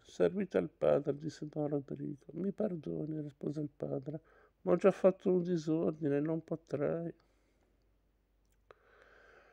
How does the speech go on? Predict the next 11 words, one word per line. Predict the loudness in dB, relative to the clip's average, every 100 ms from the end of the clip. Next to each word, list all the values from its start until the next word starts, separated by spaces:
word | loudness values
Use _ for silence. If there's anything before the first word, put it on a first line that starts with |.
| _ _ _
"Come?", | 6 10 10 8
disse | 4 0 0 0
Don | 2 4
Rodrigo, | 2 0 -2 -2 -4
"si | -4 0
tratta | 2 2 0
d'un | -4 -2 0
brindisi | 0 -2 -2 -2 -2
al | -2 -4
conte | -4 -2 -4 -6
duca. | -4 -4 -8 -10 -14